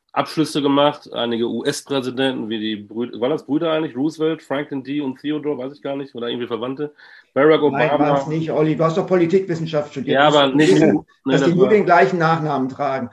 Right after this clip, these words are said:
Speaker 2: Also du hast
Speaker 1: Ja.
Speaker 2: nicht studiert. Du, du hast nach dem ersten Semester abgebrochen. Luki und ich haben's zu Ende gemacht. Alles klar, mach
Speaker 1: <laughs>
Speaker 2: weiter.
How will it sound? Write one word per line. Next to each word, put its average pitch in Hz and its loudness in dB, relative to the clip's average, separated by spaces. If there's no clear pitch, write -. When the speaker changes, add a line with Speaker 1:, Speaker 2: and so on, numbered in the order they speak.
Speaker 2:
Also 165 2
du 208 6
hast 226 4
Speaker 1:
Ja. 220 2
Speaker 2:
nicht 226 4
studiert. 156 0
Du, 170 -4
du 202 4
hast 202 0
nach 185 0
dem 165 -4
ersten 190 -2
Semester 170 -4
abgebrochen. 180 0
Luki 185 2
und 175 -2
ich 170 -4
haben's 170 -6
zu 147 2
Ende 143 0
gemacht. 117 -4
Alles 165 -2
klar, 151 0
mach - 4
Speaker 1:
<laughs> - 4
Speaker 2:
weiter. - 2